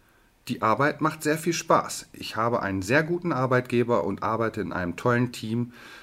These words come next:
Da gab es keinen Grund, die Pferde zu wechseln.“ Um sich beruflich weiterzuentwickeln, hat Stefan Irkmeier vor zwei Jahren mit der Meisterausbildung begonnen.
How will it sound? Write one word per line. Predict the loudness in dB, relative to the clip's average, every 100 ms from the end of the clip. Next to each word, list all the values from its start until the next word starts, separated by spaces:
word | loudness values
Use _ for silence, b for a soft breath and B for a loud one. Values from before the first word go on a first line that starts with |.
| B
Da | 2
gab | 6 6
es | 4
keinen | 2 4 4
Grund, | 6 6 4
die | -4
Pferde | 0 0 0
zu | -2 -2
wechseln.“ | -4 -6 -12 -14 -18 _ _ _ _ _ _ _ _ _ b b b _ _ _ _
Um | -4 -2
sich | -2 -4
beruflich | -4 -4 -4 -4 -10 0
weiterzuentwickeln, | 2 2 0 -2 -2 -2 -2 0 0 0 -4 B B
hat | -4 -2
Stefan | 0 0 2 2 0
Irkmeier | -2 -2 0 2 2
vor | 0 -4
zwei | -2 -2
Jahren | 0 0 0
mit | 0 0
der | 2
Meisterausbildung | 2 2 0 -2 -2 0 0 -2
begonnen. | -4 -2 -4 -6